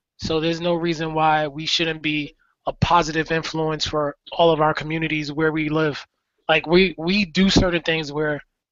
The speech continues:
it should be looked upon the youth should be looking to us and saying, "Hey,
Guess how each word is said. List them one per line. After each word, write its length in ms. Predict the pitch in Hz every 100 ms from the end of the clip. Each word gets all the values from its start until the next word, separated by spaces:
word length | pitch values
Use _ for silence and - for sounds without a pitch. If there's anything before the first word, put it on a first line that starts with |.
| _ _
it 160 | - -
should 300 | - 180 165
be 180 | 165 160
looked 280 | 160 170
upon 580 | 160 - 165 170 160 151 - _ _ _ _
the 60 | 165
youth 200 | 165 240
should 140 | - 175
be 80 |
looking 300 | 180 185 175
to 200 | 156 175 -
us 380 | 175 175 160 -
and 100 | 156
saying, 280 | - 156 151
"Hey, 340 | 170 165 147